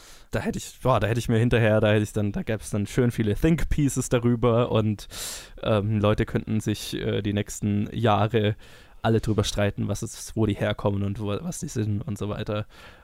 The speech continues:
Und ich habe, hatte so ein bisschen das Gefühl, dass das tut dem Film nicht gut, dass er versucht, oder dass er glaubt, das Bedürfnis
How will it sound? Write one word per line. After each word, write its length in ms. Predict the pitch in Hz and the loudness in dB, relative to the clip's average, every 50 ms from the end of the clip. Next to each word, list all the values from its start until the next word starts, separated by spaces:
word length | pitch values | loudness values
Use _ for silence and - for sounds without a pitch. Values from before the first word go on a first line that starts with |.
| _ _ | _ _
Und 460 | - 110 107 101 101 104 - - - - | 0 0 2 0 0 -2 -4 -8 -10 -10
ich 180 | 113 - - | -10 -4 -2
habe, 140 | 175 165 185 | 0 0 2
hatte 140 | 190 190 196 | 0 0 0
so 100 | - 185 | -2 -4
ein 80 | 175 | -4
bisschen 180 | 165 165 160 165 | -4 -4 -2 -2
das 140 | 165 156 - | -4 -4 -4
Gefühl, 220 | 160 - - 160 | -6 -6 -4 -6
dass 420 | 156 - 156 - - - - - - | -4 -6 -6 -8 -8 -14 -18 -20 -12
das 220 | - 151 135 - - | -10 -10 -10 -8 -6
tut 200 | - - 143 - | -4 -2 0 0
dem 120 | 135 120 | -2 0
Film 180 | - - 139 139 | 0 2 2 2
nicht 140 | 131 - - | 2 2 2
gut, 200 | 139 135 127 - | 0 2 2 2
dass 140 | 107 101 | 0 0
er 100 | 110 101 | 0 -2
versucht, 460 | - - 113 - 113 110 - - - - | -2 -2 -2 -2 -2 -2 -2 -6 -4 0
oder 120 | 117 - | 0 2
dass 160 | - 262 - | 2 2 0
er 120 | 143 127 120 | 0 0 -2
glaubt, 400 | - - 117 117 131 139 - 143 | -2 0 2 2 2 2 2 -2
das 100 | - - | -2 0
Bedürfnis 540 | - 123 131 131 - 123 120 - - - | 2 2 2 2 2 0 -2 -2 -6 -12